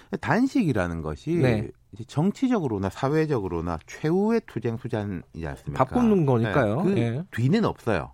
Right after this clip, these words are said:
Speaker 2: 예.
Speaker 1: 다음은 없는 건데, 황 대표 입장에서는 안팎으로 좀 여의치 않은 상황에서 선택을 한 거라는 점은 뭐 이해할 수도 있겠지만은 좀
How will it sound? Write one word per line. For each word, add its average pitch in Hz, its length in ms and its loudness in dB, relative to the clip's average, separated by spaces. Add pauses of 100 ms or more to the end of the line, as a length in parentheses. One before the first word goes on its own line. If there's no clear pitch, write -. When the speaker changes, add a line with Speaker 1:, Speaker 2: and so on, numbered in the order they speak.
(100)
Speaker 2:
예. 104 280 -4 (880)
Speaker 1:
다음은 151 340 2
없는 82 280 -2
건데, 82 440 -4 (500)
황 269 200 0
대표 220 220 -2
입장에서는 139 680 -2
안팎으로 170 720 -4
좀 127 180 -4
여의치 143 440 -2
않은 123 200 -2
상황에서 107 1200 -2 (120)
선택을 120 500 -4
한 127 200 -2
거라는 92 520 -2
점은 92 280 -6
뭐 80 180 -4
이해할 87 400 -2
수도 - 220 -14
있겠지만은 98 680 -8
좀 151 160 -6